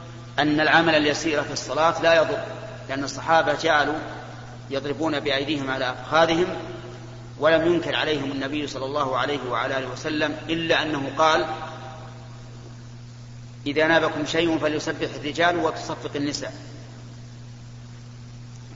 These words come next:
وفيه دليل على أن الكلام في الصلاة لا يجوز، وأنه مبطل لها، إلا إذا كان الإنسان جاهلاً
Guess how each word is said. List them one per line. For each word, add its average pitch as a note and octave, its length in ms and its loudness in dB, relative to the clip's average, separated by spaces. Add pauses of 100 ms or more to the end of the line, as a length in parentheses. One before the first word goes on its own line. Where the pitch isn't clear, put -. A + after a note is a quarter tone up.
(160)
وفيه E3 320 4
دليل E3+ 240 6
على D#3 220 6
أن D#3 280 4
الكلام D3+ 420 4 (280)
في - 60 -12
الصلاة D3 420 0 (1080)
لا D#3 180 4
يجوز، D3 180 -2 (1400)
وأنه C#3+ 380 0
مبطل D3 440 0
لها، B2+ 180 -6 (1300)
إلا D#3+ 300 4
إذا D3+ 260 2
كان D#3+ 260 0
الإنسان C#3+ 380 -2
جاهلاً D#3 540 6